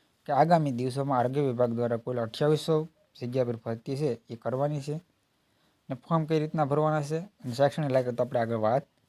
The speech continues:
કરી દીધી, એ પ્રમાણે શૈક્ષણિક લાયકાત રાખવામાં આવેલી છે. આગળની વાત કરીએ, આરોગ્ય વિભાગ દ્વારા અઠ્યાવીસ જગ્યાઓ માટે, સોરી,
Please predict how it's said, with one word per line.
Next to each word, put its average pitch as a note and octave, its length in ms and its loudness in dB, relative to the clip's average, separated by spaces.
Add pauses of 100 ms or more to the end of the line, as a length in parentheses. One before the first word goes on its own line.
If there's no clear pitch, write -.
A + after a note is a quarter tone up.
કરી E3+ 140 0
દીધી, B2+ 300 0
એ - 80 -8
પ્રમાણે C3+ 300 0
શૈક્ષણિક A2+ 400 -4
લાયકાત C3+ 340 -4 (1160)
રાખવામાં B2 400 4
આવેલી B2 280 2
છે. D3 80 -4 (300)
આગળની A#2+ 360 0
વાત A#2+ 180 0
કરીએ, C#3+ 220 -12 (480)
આરોગ્ય D#3+ 280 4
વિભાગ D3+ 280 -4
દ્વારા C#3 280 2 (160)
અઠ્યાવીસ D#3+ 360 0
જગ્યાઓ C#3 380 0
માટે, C3+ 200 -4 (160)
સોરી, C3+ 240 0